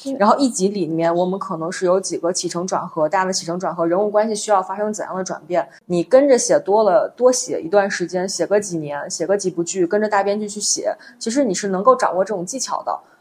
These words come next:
Speaker 2: 技巧这是一方面吧，拉这个结构啊什么之类的，这个东西是可以习得的。但是如果说这个编剧你想更进一层，比如说我可能能够把握人物，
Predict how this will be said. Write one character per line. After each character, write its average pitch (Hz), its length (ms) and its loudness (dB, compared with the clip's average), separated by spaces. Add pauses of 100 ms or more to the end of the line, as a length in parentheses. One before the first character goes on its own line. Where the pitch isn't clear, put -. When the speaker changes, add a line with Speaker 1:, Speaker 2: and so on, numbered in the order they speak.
Speaker 2:
技 - 180 4
巧 160 200 4
这 214 120 2
是 277 100 0
一 262 120 0
方 247 220 0
面 247 280 0
吧， 101 140 -4
拉 220 260 6
这 226 140 -4
个 190 100 2
结 165 180 -2
构 214 220 4
啊 175 120 6
什 170 140 -8
么 156 100 -12
之 160 140 -8
类 151 160 2
的， 98 160 -4 (400)
这 359 140 8
个 262 80 10
东 240 160 6
西 233 120 2
是 220 140 -2
可 202 180 0
以 214 100 0
习 160 240 -2
得 151 240 0
的。 69 180 -8 (260)
但 311 140 8
是 302 80 4
如 240 160 0
果 226 140 6
说 214 500 6 (240)
这 269 220 2
个 196 80 2
编 220 200 0
剧 233 120 -4
你 214 100 -2
想 170 220 0
更 262 200 4
进 185 240 -2
一 160 100 -6
层， 147 320 -10
比 160 60 -8
如 165 100 0
说 202 140 0
我 202 100 4
可 190 140 -6
能 165 100 -6
能 165 140 -8
够 185 220 2
把 - 260 -2
握 170 400 4 (220)
人 160 200 2
物， 196 300 -2